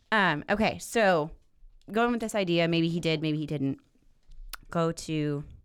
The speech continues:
South America. If he did and died, where is his body?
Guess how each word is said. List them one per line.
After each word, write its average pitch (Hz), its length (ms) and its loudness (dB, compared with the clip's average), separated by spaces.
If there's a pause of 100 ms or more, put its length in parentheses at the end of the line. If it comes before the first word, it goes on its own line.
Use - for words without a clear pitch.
South 156 300 -2
America. 151 680 -2 (960)
If 190 220 0
he 185 160 -6
did 196 420 4
and 156 160 0
died, 147 560 2
where 160 200 -2
is 151 100 -4
his 143 100 -12
body? - 420 -8